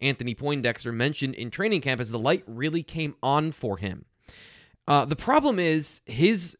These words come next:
particular position, the way he plays, his body type, uh, his skills, made him the backup to Jaquan Brisker, which is not a great place to be if you wanna see the football field. And that's been,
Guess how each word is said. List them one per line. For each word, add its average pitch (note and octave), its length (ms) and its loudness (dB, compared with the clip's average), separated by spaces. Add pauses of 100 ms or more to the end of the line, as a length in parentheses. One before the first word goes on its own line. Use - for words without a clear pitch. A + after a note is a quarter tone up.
(100)
particular F3 640 0
position, C3 760 2
the G#2+ 220 -4
way D#3+ 400 2
he F#3 240 -4
plays, D3+ 480 -2
his A2 100 -8
body C3 380 2
type, A#2+ 380 0 (440)
uh, A#2+ 260 4
his B2 200 0
skills, D3 520 4
made D#3+ 340 -2
him B2+ 320 0
the B2 80 -6
backup D#3 500 -2
to C#3 180 -4
Jaquan A2+ 540 -4
Brisker, A#2+ 480 -2 (640)
which A#2 200 -12
is G#2+ 100 -8
not D3+ 180 4
a G#3+ 60 6
great G3+ 260 2
place F3+ 320 2
to D#3 120 -2
be G3+ 360 2
if D#3 140 0
you D#3 80 -2
wanna C#3+ 200 0
see B2+ 220 -6
the B2+ 120 -4
football A2+ 460 0
field. G2+ 360 -10
And A#2+ 160 -4
that's D3+ 240 0
been, D3+ 340 2